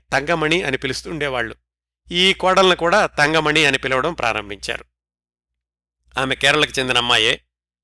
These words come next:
రెండేళ్లు కాపురం చేశారు. ఒకసారి ఆ తంగమణి కేరళలోని పుట్టింటికెళ్ళి అక్కడే హఠాత్తుగా చనిపోయారు.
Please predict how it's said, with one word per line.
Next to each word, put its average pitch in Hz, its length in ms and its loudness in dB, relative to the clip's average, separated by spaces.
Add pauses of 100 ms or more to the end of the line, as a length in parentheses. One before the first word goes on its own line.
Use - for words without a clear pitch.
(260)
రెండేళ్లు 143 400 2
కాపురం 131 440 0
చేశారు. 123 440 -6 (600)
ఒకసారి 143 760 0 (140)
ఆ 120 100 0
తంగమణి 139 640 0
కేరళలోని 156 640 2
పుట్టింటికెళ్ళి 147 800 -4 (420)
అక్కడే - 300 -2
హఠాత్తుగా 131 500 -6 (100)
చనిపోయారు. 110 380 -10